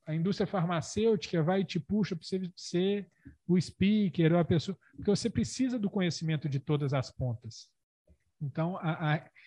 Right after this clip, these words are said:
e, por exemplo, quando você tem uma vivência do público, vamos dar uma, uma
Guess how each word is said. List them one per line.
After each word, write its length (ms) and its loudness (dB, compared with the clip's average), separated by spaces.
e, 60 0
por 160 8
exemplo, 320 4
quando 240 0
você 160 0
tem 160 0
uma 160 2
vivência 680 -2
do 200 -2
público, 640 -2
vamos 220 -6
dar 120 -2
uma, 340 -6
uma 380 -4